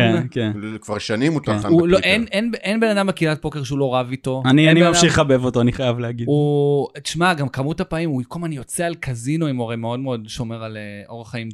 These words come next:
Speaker 3: בריא,
Speaker 1: נכון.
Speaker 3: וטבעוני, והוא יוצא על קזינואים שלא מגישים לו, אה, ש-, שאין להם טופו בתפריט, <laughs> כאילו, מתחיל לה-,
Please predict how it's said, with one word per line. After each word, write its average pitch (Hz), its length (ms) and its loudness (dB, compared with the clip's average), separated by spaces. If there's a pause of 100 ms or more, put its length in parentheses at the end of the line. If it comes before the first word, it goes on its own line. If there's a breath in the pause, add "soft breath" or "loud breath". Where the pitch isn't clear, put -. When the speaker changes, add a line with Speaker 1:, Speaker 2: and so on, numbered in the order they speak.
(160)
Speaker 3:
בריא, 120 440 0
Speaker 1:
נכון. 107 280 2
Speaker 3:
וטבעוני, 143 600 -2
והוא 135 260 -2
יוצא 135 300 -2
על 180 80 0
קזינואים 160 600 -2
שלא 147 260 0
מגישים 165 500 -4
לו, 143 320 2
אה, 127 100 -2
ש-, - 120 -8
שאין 143 320 -2
להם 151 160 -2
טופו 165 320 0
בתפריט, 156 640 0
<laughs> - 20 -10
כאילו, 156 260 4
מתחיל 147 300 0
לה-, 156 120 4